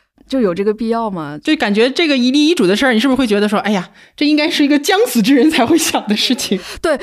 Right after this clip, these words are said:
Speaker 1: 一，一方面我会觉得说，“这么年轻就要立遗嘱吗？”另一方面我会觉得说，“嗯，微信号这种东西要传承吗？”这可能是我的一个偏见，所以我还挺想听一下你们二位的观点的。
Speaker 2: 这个新闻我也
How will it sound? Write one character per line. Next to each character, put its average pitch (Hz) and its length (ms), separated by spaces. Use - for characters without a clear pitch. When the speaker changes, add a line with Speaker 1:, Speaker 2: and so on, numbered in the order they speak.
Speaker 1:
一， 330 200
一 359 60
方 359 200
面 370 120
我 233 60
会 269 100
觉 226 160
得 247 80
说 269 240
，“这 349 140
么 311 60
年 226 180
轻 277 180
就 302 80
要 277 100
立 285 140
遗 220 120
嘱 240 160
吗？” 175 220
另 285 140
一 277 60
方 269 180
面 269 160
我 190 60
会 214 100
觉 202 160
得 202 80
说 226 460
，“嗯， 202 460
微 277 120
信 294 160
号 285 220
这 233 40
种 247 140
东 202 140
西 - 160
要 233 280
传 214 300
承 196 220
吗？” 208 100
这 320 100
可 233 140
能 190 100
是 247 140
我 202 100
的 175 60
一 185 60
个 208 100
偏 254 280
见， 277 240
所 185 160
以 220 60
我 190 160
还 196 180
挺 185 240
想 180 360
听 190 240
一 196 40
下 196 160
你 175 120
们 135 120
二 180 160
位 180 140
的 170 100
观 180 240
点 190 160
的。 - 100
Speaker 2:
这 349 160
个 196 80
新 247 160
闻 226 160
我 139 160
也 156 100